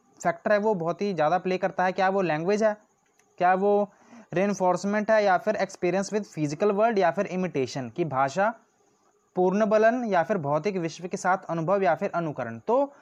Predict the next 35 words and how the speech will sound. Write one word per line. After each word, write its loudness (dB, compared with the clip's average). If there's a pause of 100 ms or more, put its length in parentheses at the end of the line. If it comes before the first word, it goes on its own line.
(220)
अगर 0
आपको 0
थोड़ा 2
बहुत 0
याद 4
हो 0
तो 0
जो -2
पियाजे -2
हैं -4
वो -2
क्या 0
बात 2
बताते -4
हैं -6
कि -6
जो -2
भी -2 (140)
बच्चा -2
होगा 2 (380)
और 0
या 4
फिर 0 (340)
और 2
भी -4
कुछ -2
जो 0
साइकोलॉजिस्ट -2
आपको -2
देखने -4
को -2
मिलते -4
हैं -4
वो 0
ज़्यादातर 0